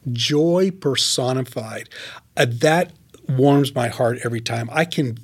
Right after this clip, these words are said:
feel in the emotion. I can feel it like it was yesterday.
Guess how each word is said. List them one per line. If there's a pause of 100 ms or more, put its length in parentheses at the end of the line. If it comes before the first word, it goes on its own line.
(260)
feel
in (880)
the
emotion. (680)
I
can
feel
it
like
it
was
yesterday.